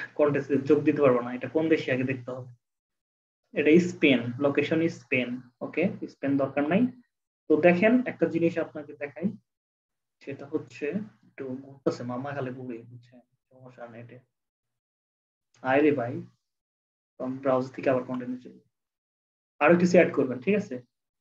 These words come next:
ওয়েবসাইট ডেভেলপমেন্টের আরো কিছু project add করলে ভালো হবে। আহ, banner design and logo design আসছে, এখানে তো এটা দেই নাই আমি, এটা আসলো কেন? পিএইচপি দিয়ে website বানাই দেবো, বিটিও, এটা লাগবে না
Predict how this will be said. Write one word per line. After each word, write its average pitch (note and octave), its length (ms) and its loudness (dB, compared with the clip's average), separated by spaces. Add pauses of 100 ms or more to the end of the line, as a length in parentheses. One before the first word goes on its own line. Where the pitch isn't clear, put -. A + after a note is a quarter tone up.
(420)
ওয়েবসাইট C#3 480 -2
ডেভেলপমেন্টের C3+ 640 -4
আরো B2+ 180 -8
কিছু C3+ 140 -16 (100)
project C3 260 -8
add B2+ 200 -14
করলে D#3+ 260 -8
ভালো C3 160 -14
হবে। A#2+ 140 -20 (580)
আহ, C3+ 220 4 (140)
banner D#3 320 6 (120)
design D#3 380 4
and D3 100 -4 (100)
logo C#3+ 240 4
design B2+ 240 -4 (120)
আসছে, - 220 -20 (520)
এখানে D3 360 2
তো - 140 0
এটা D3 200 2
দেই C#3+ 160 6
নাই D3 180 2
আমি, D3+ 140 0 (560)
এটা C#3 200 -4
আসলো C3 260 -8
কেন? B2+ 120 -20 (560)
পিএইচপি E3 380 0
দিয়ে D3+ 140 6 (140)
website C3+ 480 -4
বানাই C3 180 -12
দেবো, B2+ 120 -20 (100)
বিটিও, C#3+ 400 2 (640)
এটা - 180 -10
লাগবে B2 220 -14
না B2+ 60 -20